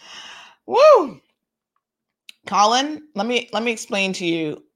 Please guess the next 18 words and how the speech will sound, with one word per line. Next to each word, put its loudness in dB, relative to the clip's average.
a 0
little 4
bit 4
about 0
what -2
acupuncture -8
is. -6
Now, -4
there 0
are 0
different 0
types -2
of -6
acupuncture, -8
by -6
the -10
way. -14
And, 0